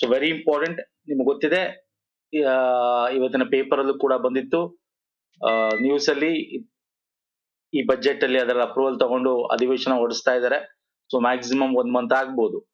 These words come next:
ಈ ಒಂದು, ಆ, ವಿ ಎ ನೋಟಿಫಿಕೇಶನ್ ಬರಕ್ಕೋಸ್ಕರ. ಓಕೆ, so ಬನ್ನಿ ಹಾಗಾದ್ರೆ. So ಇವತ್ತು ನಾವು ಅಧ್ಯಾಯ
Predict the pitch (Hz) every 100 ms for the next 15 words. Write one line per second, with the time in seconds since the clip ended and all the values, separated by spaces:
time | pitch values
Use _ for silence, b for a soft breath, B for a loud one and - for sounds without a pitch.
0 | _ _ _ 127 123 123 120 107 - 113
1 | 110 107 101 101 - _ - 131 147 139
2 | - _ _ 131 123 113 117 117 127 113
3 | 110 110 107 - - - - _ _ _
4 | _ _ 117 190 190 - _ - 143 135
5 | 139 - _ 127 185 240 208 165 139 131
6 | 220 - B B _ - 254 208 254 247
7 | 240 233 196 214 156 147 190 202